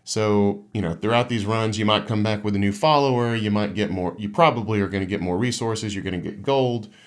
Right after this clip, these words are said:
Uh, if you die, it's no big deal 'cause it's a roguelite, you know, so that's just part of it. Uh, and then you come back and your, your cult's full of vomit and poop. You gotta clean it all up. You gotta chop down some trees. You gotta repair some beds, feed some people, you know, 'cause they get hungry when you're out crusading.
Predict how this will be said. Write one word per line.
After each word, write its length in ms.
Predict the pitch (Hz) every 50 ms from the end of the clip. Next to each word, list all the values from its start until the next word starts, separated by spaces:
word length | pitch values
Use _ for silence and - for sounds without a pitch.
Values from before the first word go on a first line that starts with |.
| - - _ _ _ -
Uh, 200 | - 95 92 87 -
if 100 | 101 107
you 80 | 117 117
die, 260 | 123 131 123 120 117
it's 140 | 104 - 110
no 120 | 107 104
big 160 | 104 104 101
deal 220 | 104 160 170 170 165
'cause 200 | 170 - 104 95
it's 100 | - -
a 40 | 98
roguelite, 440 | 95 101 101 98 101 110 143 - - - - _ _ _ -
you 80 | 104 95
know, 160 | 95 110 123
so 140 | - - 95
that's 180 | 98 101 101
just 160 | - 101 -
part 180 | - 107 92 95
of 120 | 123 147 151
it. 200 | 151 - - - _ - - - - - - - _ _ _ _ -
Uh, 180 | 107 107 110
and 100 | 113 123
then 120 | 143 156 147
you 80 | 135
come 220 | 135 - 160 160 143
back 340 | 143 147 165 175 165 -
and 120 | 123 107 101
your, 260 | 95 92 90 87 - - _ _ _ _ -
your 100 | 98 98
cult's 340 | - - 156 170 165 165 -
full 280 | - - 151 156 143
of 80 | 107 -
vomit 420 | - 113 123 135 139 120 110 -
and 140 | 104 101 -
poop. 340 | 110 127 139 156 175 175 -
You 80 | 110 104
gotta 220 | 110 117 110 107
clean 240 | 104 - 147 147 147
it 80 | 156 143
all 260 | 139 139 135 131 123
up. 300 | 131 151 175 180 180 -
You 80 | 123 101
gotta 220 | 110 110 104 95
chop 280 | - 143 147 165 - -
down 220 | 135 143 156 156
some 220 | 156 - 110 104
trees. 540 | 104 - 131 131 143 165 180 190 190 175 -
You 60 | 113
gotta 220 | 107 110 107 92 85
repair 400 | 85 92 95 - 127 135 143 147
some 220 | 139 - 113 107 104
beds, 320 | 117 123 139 160 165 160
feed 340 | - - 117 123 143 139 -
some 200 | - 165 156 151
people, 400 | - 165 156 156 170 175 175 156
you 80 | 117 101
know, 120 | 110 131
'cause 180 | 131 127 113 104
they 120 | 113 113
get 140 | 117 139 135
hungry 320 | 139 156 180 185 127 104
when 200 | 98 98 98 95
you're 140 | 92 92 90
out 200 | 90 85 - -
crusading. 560 | - - 92 90 - 90 87 85 - - -